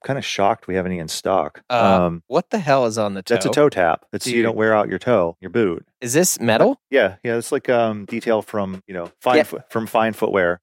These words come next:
Speaker 2: I mean, I, yeah, I used to, I had those Tom Brown shoes
Speaker 1: Yeah.
Speaker 2: when they had the metal toe taps, and I s-,
Speaker 1: Yeah.
Speaker 2: Slip down the stairs on, but these actually look better.
Speaker 1: Yeah, it's, you know, it's just a, it's a
Speaker 2: It
Speaker 1: detail. It's not
Speaker 2: Yeah, I mean, it's
Speaker 1: And those are on, um, I forget,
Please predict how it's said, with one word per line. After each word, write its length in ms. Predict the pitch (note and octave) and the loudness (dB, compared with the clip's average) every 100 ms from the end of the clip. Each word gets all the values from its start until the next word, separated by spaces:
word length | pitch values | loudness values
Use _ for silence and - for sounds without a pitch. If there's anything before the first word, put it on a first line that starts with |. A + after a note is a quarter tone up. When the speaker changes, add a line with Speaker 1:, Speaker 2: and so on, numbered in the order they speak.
| _ | _
Speaker 2:
I 60 | C3+ | 2
mean, 140 | C3+ | 4
I, 120 | A#2+ A2+ | 4 2
yeah, 180 | B2 | 0
I 40 | G#2 | 0
used 260 | A#2 C3+ | -4 -4
to, 100 | C3+ - | -6 -2
I 80 | A#2 | 0
had 100 | B2 | 2
those 160 | G#2+ - | -2 -2
Tom 260 | A#2+ G#2+ | -4 -2
Brown 420 | G2+ G#2 G2 G2 - | -2 -2 -4 -8 -8
shoes 480 | - F#2+ F2 F2 - | -6 -4 -4 -8 2
Speaker 1:
Yeah. 140 | C3+ G2 | 4 4
Speaker 2:
when 120 | G2+ | 0
they 80 | G2 | -2
had 120 | F#2+ | 0
the 40 | |
metal 240 | G2+ F#2+ F#2 | 0 0 -2
toe 160 | - | -4
taps, 260 | F2+ F2+ D#2+ | -6 -8 -8
and 100 | F2+ | -10
I 40 | F#2+ | -2
s-, 60 | |
Speaker 1:
Yeah. 100 | G2 - _ - | -2 -2 _ -12
Speaker 2:
Slip 320 | - A2 F2+ | -4 -4 -2
down 260 | F#2+ F2 F2 | -4 -4 -6
the 80 | D#2+ | -6
stairs 380 | - F#2+ G#2+ | -2 0 0
on, 160 | F2 E2 | -2 -6
but 120 | F#2 | -4
these 220 | C3+ D3+ C3+ | 0 0 0
actually 300 | G#2+ A2 G2 | -2 -2 -6
look 300 | F2+ F#2+ - _ | -4 -6 -6 _
better. 320 | F2+ - - - | -10 -10 -14 2
Speaker 1:
Yeah, 240 | G#2 - - | 2 2 0
it's, 300 | A#2 A2 - | 0 0 2
you 60 | |
know, 80 | C3 | 2
it's 80 | A2 | 4
just 140 | B2+ | 0
a, 120 | G2+ - | -4 -6
it's 260 | - - - | -16 -8 -8
a 40 | |
Speaker 2:
It 40 | F2+ | -6
Speaker 1:
detail. 380 | E2 F2+ E2+ | -6 -2 0
It's 140 | E2+ - | -2 0
not 260 | G#2 F#2+ - | 2 2 2
Speaker 2:
Yeah, 200 | F#3+ A2 | 2 2
I 60 | |
mean, 120 | G2 G2 | -2 -2
it's 80 | |
Speaker 1:
And 100 | A#2 | 2
those 200 | B2+ B2+ | 4 4
are 120 | A#2+ A#2 | 4 6
on, 340 | A2 G#2+ G#2 | 6 4 2
um, 540 | G2 F#2+ F2+ F2 F2 _ | 2 2 0 -4 -14 _
I 200 | G#2+ F#2+ | -12 -12
forget, 260 | - G2 | -10 -12